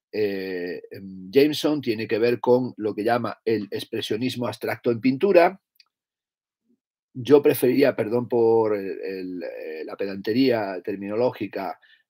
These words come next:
yo preferiría que se dijera la modern painting o la pintura moderna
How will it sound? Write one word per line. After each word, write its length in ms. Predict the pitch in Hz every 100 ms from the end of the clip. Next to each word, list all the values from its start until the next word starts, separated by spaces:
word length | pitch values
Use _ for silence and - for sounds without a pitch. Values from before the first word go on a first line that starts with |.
| -
yo 120 | 107
preferiría 400 | 117 120 110 113
que 100 | 107
se 100 | 113
dijera 440 | 101 135 117 101 _ _
la 320 | - 113 - _
modern 480 | 110 120 135 123 -
painting 540 | 139 147 131 120 117 -
o 240 | 110 -
la 280 | - 113 110
pintura 480 | 113 101 98 131 117
moderna 800 | 107 107 131 147 131 127 147